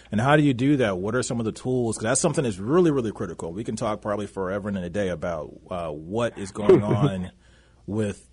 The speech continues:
Speaker 1: the pullback, this vacuum that happened in Afghanistan recently. The switch was pulled on, all the soldiers and troops and people were just gone. And then now you have the Taliban back in Afghanistan. And then now we have a lot of returning vets who are st-, struggling with what their time in service meant,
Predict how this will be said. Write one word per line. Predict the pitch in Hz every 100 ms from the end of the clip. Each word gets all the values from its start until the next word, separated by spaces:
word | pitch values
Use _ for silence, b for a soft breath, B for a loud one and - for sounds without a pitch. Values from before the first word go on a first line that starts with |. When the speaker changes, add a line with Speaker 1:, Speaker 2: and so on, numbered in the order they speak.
| _
Speaker 1:
the | 110
pullback, | 87 143 127 110 113 107
this | 107
vacuum | 90 110 117 -
that | 104 98
happened | 104 101
in | 98
Afghanistan | 95 107 107 104 110 98
recently. | 98 104 98 101 98 90 90 - - _ _ -
The | 90
switch | - - 117
was | 110
pulled | 95 - 113
on, | 110 110 107
all | 107
the | 101
soldiers | - 110 104 101
and | 98
troops | 113 110 -
and | 98 92
people | 113 101
were | 104
just | 101 101 - 98
gone. | 107 113 113 107 110 B B B
And | 104
then | 104
now | 110 113
you | 107
have | 104
the | 90
Taliban | 117 110 107 107
back | 110 107 -
in | 107 101
Afghanistan. | 98 - 107 107 - 110 107
And | 101
then | 98 98
now | 123 156 127 110 113 120 -
we | 113
have | 110 107 104 98
a | 101
lot | 104 104
of | 104
returning | 101 117 107
vets | 98 87 113 - -
who | 107 107 104 104
are | 101 104 101
st-, | 98 117 107
struggling | - 120 117 113 107
with | 104 104 -
what | 104 95 113 -
their | - 104
time | 95 - 120 120 110
in | 98
service | - 110 107 -
meant, | 95 117